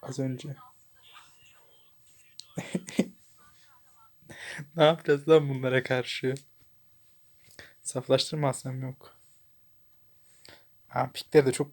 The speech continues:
sıkıntılı ama ya. Nana ne ya? <laughs> Kendime bir Popoldo. Abi bunlar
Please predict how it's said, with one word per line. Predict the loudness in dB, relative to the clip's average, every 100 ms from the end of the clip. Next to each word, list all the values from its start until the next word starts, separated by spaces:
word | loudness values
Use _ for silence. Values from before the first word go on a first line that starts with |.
| -2
sıkıntılı | -2 -2 -6 -2 0
ama | 2 2
ya. | 0 -2 0
Nana | 2 2
ne | 2
ya? | -2 -8 -12 -14 _ _ _ _ _ _ _ _ _ _ _ _ _ _ _ _ _ -20 -14
<laughs> | -14 -14
Kendime | -14 -14 -12 -10 -10 -12
bir | -18 -18 -20 -20 -20 _ -20 _ _ -20 -20 _ _ _ _ -20 _ _ _ _ _ _ _ _ _ _ _ _ _ _ _ -20 _ -20 -20 -6
Popoldo. | -2 6 6 8 4
Abi | 4 0
bunlar | -2 -6